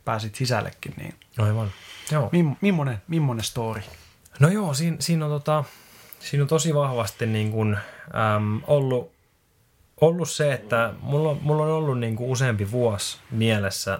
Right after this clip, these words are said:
Speaker 2: tavallaan niin kun ihan vaan ajatus, no jos sä mietit bucket listinä, niin mä oon niin kun
Speaker 1: Mm.
Speaker 2: ollut silleen mielessä, että mä haluan vielä yliopisto opiskelemaan.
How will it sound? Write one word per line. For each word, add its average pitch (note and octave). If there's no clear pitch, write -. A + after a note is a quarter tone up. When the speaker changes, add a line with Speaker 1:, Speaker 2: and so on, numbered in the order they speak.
Speaker 2:
tavallaan A2+
niin G#2
kun G2+
ihan B2
vaan G#2
ajatus, G2+
no A#2
jos A2
sä C3+
mietit A#2
bucket B2
listinä, F#2
niin G2
mä G2+
oon G2+
niin C3+
kun C#3
Speaker 1:
Mm. C#3+
Speaker 2:
ollut A2
silleen G#2
mielessä, G2+
että G#2
mä A#2
haluan C3
vielä G#2
yliopisto G#2
opiskelemaan. -